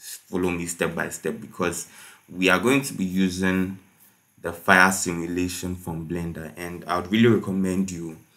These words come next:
copy exactly my same figures. Feel free to play around though, but if you want the same result I achieve, you,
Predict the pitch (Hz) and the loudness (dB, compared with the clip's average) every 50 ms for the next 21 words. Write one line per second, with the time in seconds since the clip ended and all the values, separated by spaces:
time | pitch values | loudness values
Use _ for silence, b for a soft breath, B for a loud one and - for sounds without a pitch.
0 | b b b b b b _ _ _ - - 117 113 - 104 98 90 - 87 85 | b b b b b b _ _ _ 0 0 0 2 2 0 0 0 0 -2 -2
1 | 87 - - 95 95 95 - 98 98 95 92 87 85 85 85 - - - 95 95 | -2 2 4 4 4 4 0 0 0 0 0 -2 -4 -6 -6 -8 -2 0 2 2
2 | 95 92 95 - - 85 82 80 87 87 87 87 - - B B B B B B | 2 0 -2 -6 -8 -8 -8 -4 -2 -2 -2 -2 -4 -8 B B B B B B
3 | B B _ - - 208 214 214 156 139 139 139 - 95 - 107 104 104 95 92 | B B _ 6 8 8 8 8 4 2 0 0 -2 -4 0 2 4 4 4 4
4 | 90 92 92 92 92 92 90 92 90 85 82 80 - 87 85 78 - - - - | 2 2 2 2 2 0 0 0 -2 -2 -2 -2 -2 -2 -2 -2 -2 -2 -4 -4
5 | B B B B B B - - 117 113 110 104 95 104 104 98 95 90 - - | B B B B B B -4 -2 -2 0 2 2 2 4 2 2 0 0 -2 0
6 | - 107 101 101 98 87 90 87 - - 92 95 95 92 92 82 82 82 80 - | 2 4 4 4 4 2 0 -2 0 2 2 2 2 0 -4 -2 -2 -4 -4 -4
7 | - - - 92 92 90 90 85 90 87 80 - 87 85 | -4 -2 -2 0 0 -2 -2 -4 -6 -14 -16 -14 -14 -14